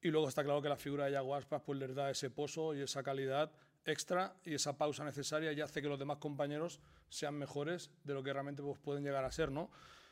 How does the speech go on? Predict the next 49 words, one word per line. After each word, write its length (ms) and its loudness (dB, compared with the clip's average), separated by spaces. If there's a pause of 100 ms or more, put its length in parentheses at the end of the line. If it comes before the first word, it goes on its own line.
(120)
Con 180 4
todo 240 12
eso, 240 10
nosotros, 520 6
lo 80 6
que 80 2
tú 80 6
has 60 6
dicho, 200 4
¿no? 140 4
Intentar 340 2
seguir 200 4
dando 180 2
pasos 260 2
hacia 160 0
adelante, 640 6
eh, 160 0
ser 180 2
fuertes 560 4 (300)
a 100 -2
nivel 220 2
defensivo, 600 4
poca 140 2
distancia 300 -2
entre 140 0
nosotros, 480 2
poca 160 -2
distancia 220 -2
entre 200 0
líneas, 400 4 (320)
tapar 280 8
los 120 4
pases 260 0
por 180 2
dentro, 380 4
que 80 -2
intenten 320 0
jugar 240 0
por 160 -4
fuera 380 6 (340)
y 100 0
por 140 0
fuera 200 4
a 20 4
través 200 4
del 140 4
centro, 300 -2
pues, 300 -4
eh, 580 -6